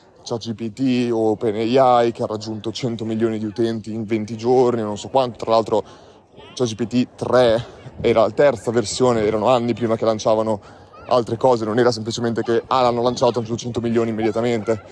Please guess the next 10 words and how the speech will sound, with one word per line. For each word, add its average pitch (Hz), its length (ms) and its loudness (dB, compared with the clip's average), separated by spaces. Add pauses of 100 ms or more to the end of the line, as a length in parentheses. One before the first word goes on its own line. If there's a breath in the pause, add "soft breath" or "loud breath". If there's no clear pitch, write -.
(320 loud breath)
o 123 280 4 (140)
tantissime 123 480 -4
altre 113 200 -2
aziende 127 280 2
digitali 117 480 0
ci 110 100 -10
hanno 117 120 -4
messo - 380 -2
molto 131 600 2
tempo 120 480 -2